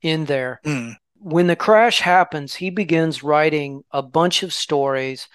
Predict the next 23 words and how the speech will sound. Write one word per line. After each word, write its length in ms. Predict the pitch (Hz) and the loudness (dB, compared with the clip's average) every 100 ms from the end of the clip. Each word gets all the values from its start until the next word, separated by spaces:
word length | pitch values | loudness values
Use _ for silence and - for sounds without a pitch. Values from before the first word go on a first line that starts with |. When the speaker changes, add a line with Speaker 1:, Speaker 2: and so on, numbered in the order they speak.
| - _ _ | -20 _ _
Speaker 1:
that 100 | - | 0
are 120 | 147 147 | 2 2
about 380 | 135 160 175 | 4 4 4
the 80 | 165 | 0
Depression 760 | 139 - 139 135 127 - 135 131 | -8 -8 -4 -2 -2 -6 -8 -8
that 180 | 143 - | -8 2
all 360 | 151 170 185 175 | 6 8 8 4
in 140 | 151 | 0
one 240 | 156 160 | -2 -2
way 200 | 147 147 | -2 0
or 120 | 143 143 | 0 -2
another 580 | 139 143 143 139 131 - _ _ _ _ 135 _ | -4 -4 -4 -4 -6 -10 _ _ _ _ -20 _
deal 360 | 175 202 190 151 | 2 6 6 6
with 600 | 139 131 131 - - - | 2 -2 -4 -10 -20 -10
this 260 | 151 143 | -8 -4
idea 540 | 151 143 143 147 147 147 | 0 0 -2 -2 0 0
of 320 | 156 147 135 | -2 -4 -2
our 160 | 135 135 | -4 -4
morality 880 | 135 135 135 143 147 151 147 147 147 | -8 -4 0 2 4 2 -2 -4 -4
or 280 | 143 135 135 | -4 -4 -2
our 220 | 135 135 | -2 -4
emotional 760 | 135 139 147 - 147 139 131 | -6 -6 -4 -4 -4 -6 -8
resources 920 | 135 156 160 - 143 135 - 131 127 | -6 -4 -2 -2 -2 -2 -4 -8 -8